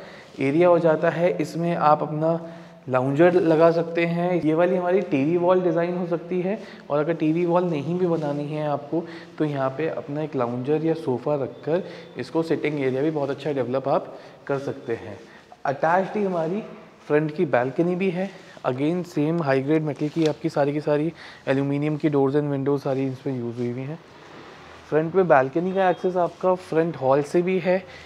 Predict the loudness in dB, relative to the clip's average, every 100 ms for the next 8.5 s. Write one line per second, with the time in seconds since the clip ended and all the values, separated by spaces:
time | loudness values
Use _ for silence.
0 | -20 -2 -2 0 0 2 2 2 4 4
1 | 4 6 4 4 0 0 -2 -4 -2 -2
2 | -2 -4 -4 -6 -8 -10 -8 -8 -10 -20
3 | -20 -20 -6 0 0 0 -2 -2 -2 -2
4 | -4 4 6 6 4 2 0 -2 -6 -4
5 | -8 -8 -18 -20 -20 -20 -16 0 4 4
6 | 4 2 2 0 2 2 2 0 2 2
7 | 2 2 2 0 -2 0 -4 -4 -4 -2
8 | -2 -4 0 -2